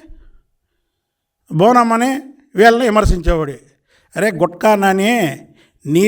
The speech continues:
బతుకుని ఈ రాష్ట్ర ప్రజలందరూ అసహించుకుంటున్నారు. నువ్వు ఇకనైనా నీ వాగుడు కట్టిపెట్టు. గుడివాడలో నువ్వు ఓడిపోవడమే కాకుండా నీకు బట్టలు ఊడదీసి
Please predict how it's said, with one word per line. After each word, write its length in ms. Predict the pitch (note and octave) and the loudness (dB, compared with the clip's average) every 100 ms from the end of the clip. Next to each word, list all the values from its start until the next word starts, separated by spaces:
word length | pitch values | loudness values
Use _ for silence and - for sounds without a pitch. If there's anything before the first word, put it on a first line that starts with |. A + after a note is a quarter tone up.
| F3+ | 2
బతుకుని 520 | E3 G3 - B3+ B3 C4 G#3 | 2 0 0 0 -4 -4 -2
ఈ 20 | G#3 G3 | 0 2
రాష్ట్ర 400 | F3 A3+ - A3 G#3+ | 2 2 2 0 -2
ప్రజలందరూ 500 | G3 G3 F#3+ F#3 A#3+ | -6 -4 -2 0 0
అసహించుకుంటున్నారు. 1120 | F3+ A3 G3+ - E3+ E3 D3 D#3+ D3 D#3+ F#3 F3+ C#3 - _ _ _ _ - D#3+ | 2 2 0 -2 -4 -2 -2 -2 2 2 4 2 -2 -12 _ _ _ _ -6 -2
నువ్వు 160 | A3+ A#3 | 0 2
ఇకనైనా 480 | A3 A#3 B3 A#3 B3 B3+ | 0 0 0 0 2 2
నీ 80 | G#3 F#3+ | 2 4
వాగుడు 320 | F#3+ A3+ A#3 A3+ | 4 4 0 0
కట్టిపెట్టు. 560 | F#3+ G#3+ G3 E3 F3 F#3+ F#3+ E3+ C3 - - - - C#3+ | -2 -2 -4 -2 0 4 4 2 -2 -10 -20 -20 -2 0
గుడివాడలో 580 | A3+ B3+ B3+ B3+ A#3+ B3 | 2 4 6 4 4 0
నువ్వు 200 | A3+ G3+ G#3+ | 0 2 4
ఓడిపోవడమే 560 | A#3 A3+ A#3 A3 A3 A3 | 4 2 0 0 -2 2
కాకుండా 480 | G3 F#3+ F#3 F3+ G3+ D4 G#4+ - _ _ - D3 E3+ | 2 2 0 2 4 4 0 -12 _ _ -10 -2 2
నీకు 380 | A#3 C4 C4+ F4 B4 - _ _ _ _ _ _ _ _ _ _ _ _ _ _ _ | 2 2 2 0 0 -6 _ _ _ _ _ _ _ _ _ _ _ _ _ _ _
బట్టలు 600 | C#3+ C3+ A3 - D4+ D4 | -4 0 0 2 2 4
ఊడదీసి 500 | C4+ B3+ A#3+ - C#4+ | 4 2 -2 0 0